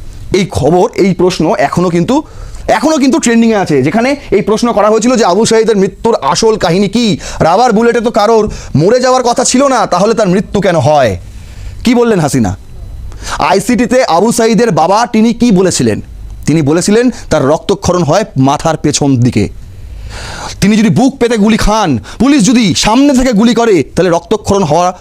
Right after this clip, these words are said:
কথা ছিল বুক থেকে, সামনে থেকে বেশি পরিমাণে, তাই তো? কিন্তু না, আইসিটিতে দাঁড়িয়ে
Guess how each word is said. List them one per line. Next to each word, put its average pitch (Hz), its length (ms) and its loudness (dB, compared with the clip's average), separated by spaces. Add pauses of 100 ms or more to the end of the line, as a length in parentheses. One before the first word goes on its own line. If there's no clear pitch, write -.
কথা 170 180 -2
ছিল 190 240 2
বুক 151 320 0
থেকে, 127 260 0
সামনে 170 280 -2
থেকে 113 240 -2 (260)
বেশি 214 220 2
পরিমাণে, 123 400 0 (440)
তাই 214 120 2
তো? 165 160 0 (140)
কিন্তু 151 220 0
না, 139 320 0 (380)
আইসিটিতে 202 580 0
দাঁড়িয়ে 214 560 2